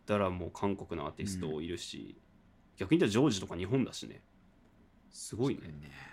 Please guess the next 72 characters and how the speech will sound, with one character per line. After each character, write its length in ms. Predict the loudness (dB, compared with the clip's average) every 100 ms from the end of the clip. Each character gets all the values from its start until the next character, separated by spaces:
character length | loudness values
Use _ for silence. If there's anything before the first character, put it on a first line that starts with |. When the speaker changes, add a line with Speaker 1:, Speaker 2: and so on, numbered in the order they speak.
| -20
Speaker 2:
す 200 | -20 -20 -16
ご 100 | -16
い 40 |
で 100 | -16
す 120 | -18 -6
よ。 80 |
Speaker 1:
な 40 | -4
ん 20 |
か 60 | -4
も 60 |
う、 40 | -8 -12
「す 220 | -8 0
ご 160 | 8 8
い 80 | 8
ね」 100 | 2
っ 40 |
て 100 | -2
し 60 | -6
か 80 | -6
出 80 |
て 80 | -4
こ 40 | 4 8 12
な 60 | 12
い。 80 | 10
Speaker 2:
<laughs> 60 | 0 -20 -20 -20 -20 -20 -14 -10
Speaker 1:
な 60 |
ん 20 | -4
か 60 |
ハ 100 | 0
イ 60 | 4
パ 80 | 4
ー 20 |
ポ 140 | 2
ッ 20 | -4
プ 100 | -4
と 80 |
か 120 | 0 0
の 40 |
話 300 | 0 -2 -4
も 60 | -8
さ、 200 | -10 -4
Speaker 2:
う 40 | 0
ん。 120 | 2
Speaker 1:
最 100 | 2
近 120 | 0
私 240 | 0 -2 -4
た 80 |
ち 140 | -6 -6
よ 80 | -6
く 120 | -6
し 80 | -4
て 80 |
ま 60 | 4
す 40 |
け 20 | 8
ど。 20 |
Speaker 2:
あ、 40 |
ま 60 | 8
あ 40 |
そ 160 | 8 8
う 60 | 6
で 60 |
す 60 | 2
ね。 180 | -4 -2
Speaker 1:
韓 240 | 6 6
国 220 | 8 4 2
す 180 | 4
ご 140 | 10 10
い 40 |
か 120 | 10
ら 100 | 6
ね。 220 | 4 0